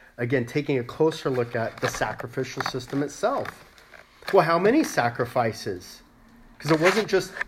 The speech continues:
the Day of Atonement. We've talked about this before. I mean, just imagine if today was the Day of Atonement. Okay, we could just put it, you know how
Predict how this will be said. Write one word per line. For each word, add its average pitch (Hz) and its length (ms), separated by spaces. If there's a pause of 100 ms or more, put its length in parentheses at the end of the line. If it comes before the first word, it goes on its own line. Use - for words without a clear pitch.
(200)
the 135 160
Day 143 340
of 113 160
Atonement. 123 600
We've 151 180
talked 139 260
about 120 260
this 120 180
before. 139 600 (380)
I 135 40
mean, 127 260 (340)
just 151 220
imagine 143 420
if 123 160
today 139 500
was 135 280
the 131 100
Day 135 200
of 131 120
Atonement. 135 580 (720)
Okay, 131 120
we 139 160
could 135 280
just - 240
put 160 160
it, 147 140
you 147 100
know 147 80
how 135 320